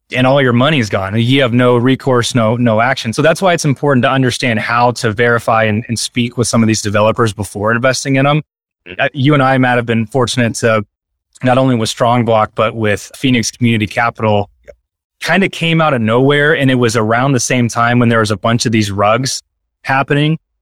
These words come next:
Speaker 1: where projects were just disappearing under the cover of darkness. And so
Speaker 2: Mm-hmm.
Speaker 1: I took a chance on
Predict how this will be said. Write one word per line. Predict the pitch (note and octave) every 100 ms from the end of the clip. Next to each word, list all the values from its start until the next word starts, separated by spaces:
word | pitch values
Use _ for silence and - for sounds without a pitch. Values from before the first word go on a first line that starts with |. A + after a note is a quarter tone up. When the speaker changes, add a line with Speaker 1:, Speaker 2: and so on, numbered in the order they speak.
| _ -
Speaker 1:
where | A2+
projects | - B2+ B2 A#2+ -
were |
just | A#2 A2+ -
disappearing | A#2+ - - A#2 A#2 B2 C3+ C3
under | B2
the | G#2+
cover | - A2+ A#2+
of | G2+
darkness. | G#2 G#2+ - C#3+ -
And | B2
so | - A2+ G#2+
Speaker 2:
Mm-hmm. | - E3+ - -
Speaker 1:
I | A#2+
took | E3 D3
a |
chance | B2 C#3 C3 C3 - -
on | A#2+ A#2 A2 G#2+ G#2